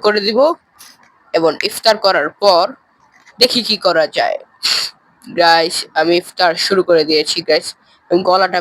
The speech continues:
ভিজিয়ে নিলাম সুন্দর করে, কারণ এ-, আমি সারাদিন না খেয়ে খেতে পারবো, কিন্তু পানিটা একটু কষ্ট হয়ে যায়, just ব্যাপার না, রোজার মাস, একটু তো কষ্ট করতেই হবে গাইস, ব্যাপার না। তো গাইস, খেয়ে দে আসছি আপনাদের সাথে। তো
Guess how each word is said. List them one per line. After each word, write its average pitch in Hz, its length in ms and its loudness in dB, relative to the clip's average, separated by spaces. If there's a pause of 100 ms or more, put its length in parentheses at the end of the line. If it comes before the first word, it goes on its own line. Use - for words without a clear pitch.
ভিজিয়ে 196 360 -2
নিলাম 180 200 0 (100)
সুন্দর 196 240 -4 (100)
করে, 170 160 2 (760)
কারণ 160 240 0 (680)
এ-, - 140 -4 (340)
আমি 170 100 0 (120)
সারাদিন 269 340 2 (120)
না 277 80 4 (100)
খেয়ে 381 180 0
খেতে 294 260 0
পারবো, 233 180 2 (120)
কিন্তু 226 200 -2 (220)
পানিটা 277 360 2
একটু - 240 -6
কষ্ট - 260 -4
হয়ে 208 160 2
যায়, 285 140 2 (100)
just 381 240 6 (120)
ব্যাপার 415 320 6
না, 202 60 2 (100)
রোজার 269 300 4
মাস, 262 120 2 (520)
একটু - 140 -6 (100)
তো 214 120 0
কষ্ট 202 160 -2 (120)
করতেই 185 340 -4
হবে 196 220 -2
গাইস, - 160 -4 (120)
ব্যাপার 160 300 -2
না। 139 60 -4 (320)
তো - 40 -4 (100)
গাইস, 185 200 0 (100)
খেয়ে 226 280 0
দে 226 100 2 (440)
আসছি - 300 -2
আপনাদের 147 300 -2 (120)
সাথে। - 220 -8 (1000)
তো 190 60 0